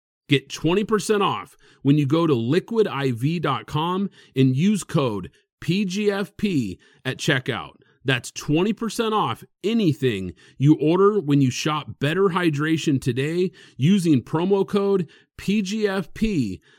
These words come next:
at liquid I V dot com. Zencastr is the ultimate web-based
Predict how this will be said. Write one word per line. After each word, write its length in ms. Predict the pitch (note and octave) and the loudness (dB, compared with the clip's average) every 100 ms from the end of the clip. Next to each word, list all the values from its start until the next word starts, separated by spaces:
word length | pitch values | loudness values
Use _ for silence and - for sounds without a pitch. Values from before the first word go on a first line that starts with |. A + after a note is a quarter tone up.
| _ | _
at 180 | C3 A2+ | -6 -4
liquid 480 | B2+ D#3+ F3+ G3+ F#3 | 0 2 2 2 2
I 200 | E3+ E3+ | 0 0
V 280 | C#3+ D3+ | 0 -2
dot 280 | C#3 C3 A#2 | -2 -4 -4
com. 480 | - B2+ G#2 E2 D#2+ _ _ _ _ _ - | -4 -4 -4 -8 -16 _ _ _ _ _ -10
Zencastr 840 | F#2 D#3+ G3+ D#3 F#3+ F#3+ - G3 | 2 4 4 0 -4 -4 -4 -2
is 200 | F3 B2 | 2 2
the 180 | A2 A#2 - | 2 -2 -2
ultimate 540 | C3+ D3 F3 E3 E3 | -2 0 0 0 -2
web-based 880 | G#2+ G2+ B2 D#3 D3 C#3+ C#3 C#3 - | -4 -2 0 2 0 2 2 2 0